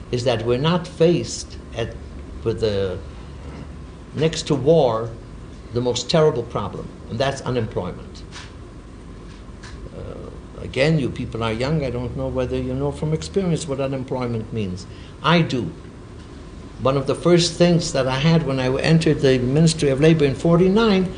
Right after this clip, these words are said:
was a demonstration of people that came from Ramla and from Lul, and they had no work, and with large families. At least we have no un-, unemployment now, and that's a, that's a great help, believe me.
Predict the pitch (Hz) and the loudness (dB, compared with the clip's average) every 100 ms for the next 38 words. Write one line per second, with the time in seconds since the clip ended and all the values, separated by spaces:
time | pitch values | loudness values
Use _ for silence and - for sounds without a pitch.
0 | - - - - - 143 151 147 143 127 | -8 -10 -10 -10 -6 4 6 6 4 0
1 | - 143 139 135 131 117 170 190 170 - | 2 6 8 8 6 6 6 6 4 2
2 | 160 147 147 185 202 226 - - - - | 6 6 4 2 2 0 -6 -12 -12 -4
3 | - - 185 180 180 139 - 165 175 - | -4 0 0 2 4 2 4 4 6 4
4 | 135 120 120 117 131 160 190 160 - 135 | 2 4 4 4 4 4 4 2 4 4
5 | 123 117 113 185 - - - - - - | 6 6 6 4 0 -8 -12 -12 -12 -12
6 | - 165 180 190 208 196 269 320 349 - | 0 2 4 4 2 0 -2 -2 -2 -4
7 | - - - - - - - - - - | -8 -10 -10 -10 -14 -14 -14 -14 -14 -14
8 | - 139 143 214 247 - 294 330 311 147 | -4 0 6 6 6 2 2 2 2 0
9 | 101 87 - - - - - - - - | -2 -6 -10 -12 -14 -14 -14 -14 -14 -14
10 | - - - - - 127 - 202 - 160 | -14 -14 -14 -12 -6 -4 0 0 2 4
11 | 151 147 170 185 190 185 196 170 180 196 | 4 4 4 4 2 2 2 0 -2 -2
12 | 208 175 165 156 120 107 - - - - | -2 -2 0 -2 -2 -10 -12 -12 -14 -10
13 | 120 127 143 - 104 - - 110 - 98 | -6 -2 -2 -2 -4 -6 -6 -6 -4 -6
14 | 87 123 165 175 - 143 120 - 113 147 | -6 4 6 6 2 -2 -4 -6 -4 -2
15 | 127 82 | -4 -6